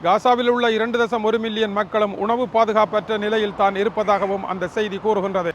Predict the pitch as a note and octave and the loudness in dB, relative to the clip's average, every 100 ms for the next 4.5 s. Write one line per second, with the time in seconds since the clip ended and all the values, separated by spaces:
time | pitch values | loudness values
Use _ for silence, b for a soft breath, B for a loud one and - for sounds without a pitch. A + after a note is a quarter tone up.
0 | D#3 F3+ A3+ A#3+ B3 A3+ D#3+ A#3+ G#3 F#3+ | 6 6 6 4 0 0 0 4 4 4
1 | G3+ A#3+ B3+ A#3+ A#3 A3+ A3 A3 G#3 G#3 | 0 0 -2 -2 -2 0 0 0 0 0
2 | G#3 G3+ F#3 A3+ A3+ G3+ G#3+ G3+ G3+ F#3+ | 0 -2 0 2 2 2 2 4 2 2
3 | F#3+ G#3 G#3 F#3+ F3 G3+ G#3 G#3+ G3 F#3+ | -2 0 0 2 4 4 4 2 0 -2
4 | F#3+ G3 A3 G#3+ G3+ | -2 -2 -4 -2 -2